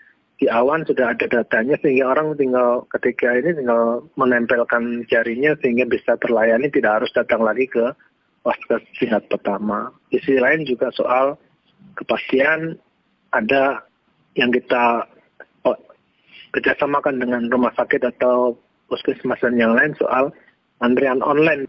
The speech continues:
Orang kan selama ini kan tumpukan orang menunggu untuk dilayani di rumah sakit kan menjadi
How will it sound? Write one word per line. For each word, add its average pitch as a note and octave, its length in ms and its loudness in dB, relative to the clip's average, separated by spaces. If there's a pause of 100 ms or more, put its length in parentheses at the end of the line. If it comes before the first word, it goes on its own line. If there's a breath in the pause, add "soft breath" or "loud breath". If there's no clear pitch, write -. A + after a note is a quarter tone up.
Orang C3 240 -2
kan C#3+ 160 0
selama B2+ 400 2
ini C3 160 2
kan D3 320 0 (240)
tumpukan C3 800 -2 (320)
orang C3+ 560 0
menunggu C3+ 560 2
untuk B2 160 0
dilayani B2 560 2
di C3 80 2
rumah A#2+ 320 -2
sakit D3 160 -2
kan D3+ 160 -2
menjadi B2 720 2